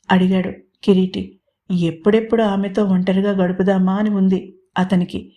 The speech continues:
పెళ్లితంతు అంతా శాస్త్రోక్తంగా జరగాలని తల్లి పట్టుపట్టడంతో ఓపికగా కూర్చున్నాడు అంతసేపు. కానీ వీళ్ళందరినీ డైవర్ట్ చేస్తే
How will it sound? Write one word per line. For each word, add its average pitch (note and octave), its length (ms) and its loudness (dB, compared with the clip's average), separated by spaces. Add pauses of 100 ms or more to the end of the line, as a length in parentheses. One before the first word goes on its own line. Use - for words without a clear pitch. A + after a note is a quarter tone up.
(380)
పెళ్లితంతు G#3+ 540 2
అంతా G3+ 320 0
శాస్త్రోక్తంగా G#3+ 840 -2
జరగాలని G3+ 760 0 (380)
తల్లి G3 240 2
పట్టుపట్టడంతో G3+ 1080 -2 (360)
ఓపికగా G3+ 580 2
కూర్చున్నాడు G3+ 680 -2 (460)
అంతసేపు. F#3+ 760 0 (460)
కానీ G#3+ 500 0 (220)
వీళ్ళందరినీ A3 680 2
డైవర్ట్ G3+ 540 -2
చేస్తే A#3 480 -2